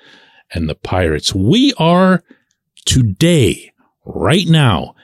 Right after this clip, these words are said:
exactly one month out from reporting date at Saint Vincent College. For those who don't know what that signifies, it's not just the day that the players will show up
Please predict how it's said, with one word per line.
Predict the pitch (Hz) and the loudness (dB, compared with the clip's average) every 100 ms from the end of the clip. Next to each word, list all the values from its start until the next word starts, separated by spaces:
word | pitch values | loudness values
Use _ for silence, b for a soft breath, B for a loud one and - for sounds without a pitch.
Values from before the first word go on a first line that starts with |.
| - | -4
exactly | 95 95 87 98 117 151 - 160 156 | -2 0 0 0 0 -2 0 2 4
one | 104 110 151 | 2 2 4
month | 151 147 143 - | 4 4 0 0
out | 107 76 - _ _ _ _ _ _ _ _ _ | -2 -2 -6 _ _ _ _ _ _ _ _ _
from | - 92 90 | -2 0 0
reporting | 87 139 139 113 85 | 0 0 0 0 0
date | 80 73 - _ _ _ - | -2 -4 -10 _ _ _ -10
at | 90 | -6
Saint | - 92 87 | -2 0 0
Vincent | 95 85 - 80 | 0 -2 -4 -6
College. | - 85 73 - | -4 -4 -4 -8
For | - 82 | -4 0
those | 135 156 | 2 2
who | - | 2
don't | 113 135 127 | 0 0 0
know | 135 | 0
what | 120 120 117 | 0 0 -2
that | 131 131 | -2 -2
signifies, | - 147 131 107 - 73 85 101 | -2 0 2 0 -2 -4 0 0
it's | 135 143 | 2 2
not | 151 160 | 2 2
just | - 151 - | 0 0 0
the | 156 | -2
day | 104 90 87 | -2 0 0
that | 90 98 | 0 -2
the | 92 | -4
players | - 82 90 90 101 | -4 -2 0 0 0
will | |
show | - - 90 | -2 -2 -2
up | 90 90 | -2 -4